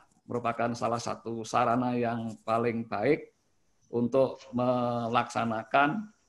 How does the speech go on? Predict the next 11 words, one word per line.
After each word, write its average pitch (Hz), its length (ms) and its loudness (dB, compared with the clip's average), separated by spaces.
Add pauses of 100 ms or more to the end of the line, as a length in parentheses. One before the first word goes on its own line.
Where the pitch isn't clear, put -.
atau 113 480 -2
koordinasi 117 800 -4
dengan 110 320 -2 (160)
pembangunan-pembangunan 110 1040 -2
infrastruktur 117 640 -2
baik - 240 0
di 104 160 -4
pusat 113 320 -2
maupun 107 400 0
di 95 320 -2
daerah. 92 400 0